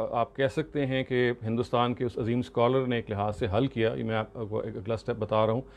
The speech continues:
वो ये है, अ, उन स्कॉलर का नाम ज़ाहिर है आप सब उससे अच्छी तरह वाकिफ़ हैं, इस उस्ताद इमाम हमीदुद्दीन फ़राई। उन्होंने ये बताया कि ये कुरान की जो हिस्ट्री जिस तरह से बयान की गई है,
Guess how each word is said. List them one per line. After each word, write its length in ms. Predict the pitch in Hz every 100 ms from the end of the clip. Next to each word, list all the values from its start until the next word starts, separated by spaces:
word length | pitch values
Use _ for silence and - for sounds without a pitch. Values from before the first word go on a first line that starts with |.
| - - - 143
वो 100 | 151
ये 180 | 170
है, 180 | 170 160
अ, 1000 | 175 - - - 127 127 127 123 - 127
उन 120 | 143 139
स्कॉलर 360 | - 147 170
का 80 | 170
नाम 240 | 135 135
ज़ाहिर 240 | 123 120 127
है 60 | 117
आप 80 |
सब 180 | - 123
उससे 200 | 113 -
अच्छी 160 | 123 117
तरह 120 | 113
वाकिफ़ 400 | 104 104 131 117
हैं, 160 | 117 117
इस 140 | - -
उस्ताद 420 | - 117 110 98
इमाम 260 | 101 104 101
हमीदुद्दीन 420 | 101 107 104 98
फ़राई। 380 | 101 107 139 147 - - - - -
उन्होंने 240 | 151 180 190
ये 60 |
बताया 360 | 151 131 120 139
कि 120 | 139
ये 80 | 135
कुरान 340 | 131 117 131
की 140 | 143 143
जो 100 | 123
हिस्ट्री 440 | 107 - - 202
जिस 160 | 147 -
तरह 160 | 135
से 140 | 127 117
बयान 240 | 107 113
की 180 | 117 117
गई 240 | 117 127
है, 280 | 110 104